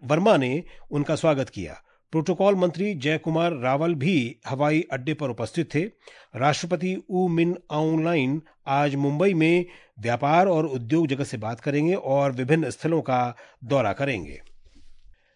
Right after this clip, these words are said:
भारत के मुख्य न्यायाधीश सूर्यकांत ने आज सर्वोच्च न्यायालय के पांच नए न्यायाधीशों को पद की शपथ दिलाई।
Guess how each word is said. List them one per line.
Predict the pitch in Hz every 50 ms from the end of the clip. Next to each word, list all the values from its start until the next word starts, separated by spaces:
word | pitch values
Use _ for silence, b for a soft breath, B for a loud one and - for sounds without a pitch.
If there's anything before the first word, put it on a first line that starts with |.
| _ _ -
भारत | 220 220 156 202 240 233
के | - 247 262
मुख्य | 247 208 214 190 - 208
न्यायाधीश | 202 196 185 185 190 175 143 180 226 185 135 - - - - _ _ _ _ _ _ _ _ _ _ _ _
सूर्यकांत | - - - 175 190 196 190 - 185 202 233 220 - -
ने | 156 165 190
आज | 208 175 160 160 160 165 156 160
सर्वोच्च | 165 165 170 160 - 151 143 143 156 190 202 196 - 190
न्यायालय | 170 151 143 143 147 156 170 175
के | 151 - 180
पांच | 175 - - 147 147 160 180 170 - - 147
नए | 127 131 147 170 180 170
न्यायाधीशों | 156 143 139 139 139 135 117 120 135 127 156 160
को | - 170
पद | 151 - 143 135 -
की | - 143
शपथ | - 143 123 120 113
दिलाई। | 110 139 127 113 87 73 80 85